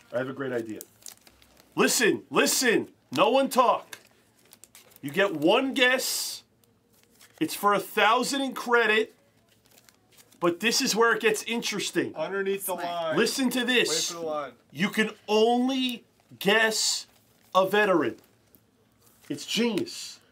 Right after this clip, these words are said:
Speaker 1: Because if the rookie Nebula hits, they get paid.
Speaker 2: Yeah.
Speaker 1: But I, w-, it's only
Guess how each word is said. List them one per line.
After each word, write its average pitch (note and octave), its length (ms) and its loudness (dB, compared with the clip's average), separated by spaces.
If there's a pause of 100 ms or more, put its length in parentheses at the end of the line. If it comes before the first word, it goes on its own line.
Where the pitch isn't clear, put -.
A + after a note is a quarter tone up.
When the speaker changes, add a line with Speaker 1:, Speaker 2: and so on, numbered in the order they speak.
(240)
Speaker 1:
Because G3 300 0
if G3+ 100 2
the F3+ 80 2
rookie A#3 340 2
Nebula A3+ 360 2
hits, G#3 280 0
they F3+ 140 0
get E3+ 180 -4
paid. E3+ 280 -4 (140)
Speaker 2:
Yeah. D3+ 200 -10 (180)
Speaker 1:
But F3 120 2
I, F#3+ 80 4
w-, - 200 -2 (420)
it's F#3+ 180 2 (140)
only D4 720 4